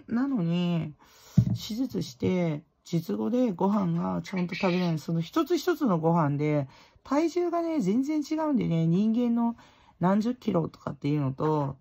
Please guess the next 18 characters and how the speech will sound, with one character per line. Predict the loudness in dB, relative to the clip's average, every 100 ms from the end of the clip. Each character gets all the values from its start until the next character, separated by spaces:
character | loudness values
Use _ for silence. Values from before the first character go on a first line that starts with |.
| -4
動 | -2 -2
物 | -4 -2
の | 0 0 -4 -10 -20 _ _ -20 -20 -4
六 | -2 0
百 | 0 2
グ | 4
ラ | 4 4
ム |
と | 0
か、 | -2 2
一 | 2 0
キ | -4
ロ | 0
に | 2
満 | 2 0
た | 0
な | 0 0
い | 0 -2